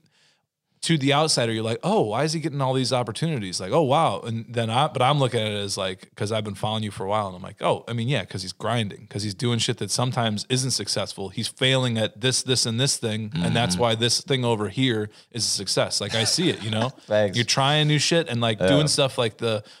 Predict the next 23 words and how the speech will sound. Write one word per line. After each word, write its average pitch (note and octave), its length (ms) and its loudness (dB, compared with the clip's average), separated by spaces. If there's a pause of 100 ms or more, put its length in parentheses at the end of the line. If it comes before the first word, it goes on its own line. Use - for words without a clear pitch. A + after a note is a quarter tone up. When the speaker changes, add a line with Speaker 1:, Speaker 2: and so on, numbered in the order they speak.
(140)
Speaker 1:
the A2 80 -2
R C3+ 160 6
S C3+ 120 2
V B2+ 140 2
P D#3 200 0
thing D#3+ 320 2
that - 100 -2
you F3+ 120 0
did E3 240 4
that F3+ 80 2
Speaker 2:
Mm-hmm. - 60 0
Speaker 1:
I F#2+ 60 -2
couldn't A2+ 220 -4
come A2 180 0
to, G#2+ 140 -4
but G2 120 -2
I G2 80 -2
would've G#2 160 0
loved F2 200 -2
to D2 40 -4
come G#2+ 180 -4
to. A#2 200 -4
Speaker 2:
Mm-hmm. - 60 -10